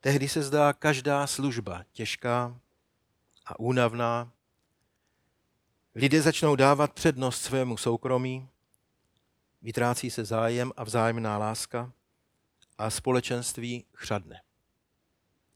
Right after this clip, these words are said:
Čas od času i každý z nás prochází něčím, co bych nazval duchovním údolím, kdy se naděje zmenšuje a víra slábne. Kdy se ptáme, zda to všechno má vůbec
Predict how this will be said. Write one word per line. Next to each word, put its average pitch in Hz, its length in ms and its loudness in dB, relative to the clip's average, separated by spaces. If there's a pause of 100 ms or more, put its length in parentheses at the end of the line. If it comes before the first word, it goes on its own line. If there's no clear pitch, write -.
(960)
Čas - 220 2
od 185 120 6
času - 400 0
i 165 100 -2
každý 151 480 -6
z 117 120 -6
nás 120 540 -2
prochází 120 600 -2
něčím, 127 420 -4
co 127 120 -2
bych 123 180 -8
nazval 127 400 -2
duchovním 120 500 -6
údolím, 117 600 -4 (1080)
kdy 107 120 -8
se - 140 0
naděje 135 340 4
zmenšuje 120 680 -2 (140)
a 113 360 -4
víra 107 520 -6
slábne. 98 600 -4 (1500)
Kdy 120 140 -6
se 135 140 4
ptáme, 135 400 2
zda 127 160 4
to 127 160 -4
všechno 131 440 -6
má 123 200 0
vůbec 120 560 -8